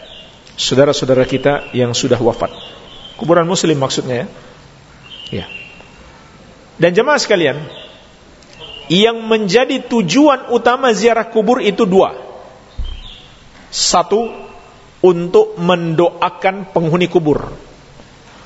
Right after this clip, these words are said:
Bukan berdoa kepada mereka, tapi mendoakan mereka.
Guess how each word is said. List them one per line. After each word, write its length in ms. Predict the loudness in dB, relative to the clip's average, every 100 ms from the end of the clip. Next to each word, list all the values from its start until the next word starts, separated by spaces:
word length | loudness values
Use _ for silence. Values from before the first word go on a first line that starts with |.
| -20 -6
Bukan 280 | 0 2 2
berdoa 360 | 2 2 2 2
kepada 240 | 0 0
mereka, 360 | 0 -4 0 2 2 -4 -16 -18 -20 -20 -20 -20 -20 -20 -20 -4
tapi 320 | -2 0 -2 -4
mendoakan 760 | -2 -2 2 0 0 -4 -4 0
mereka. 680 | 0 0 -2 -4 -6 -16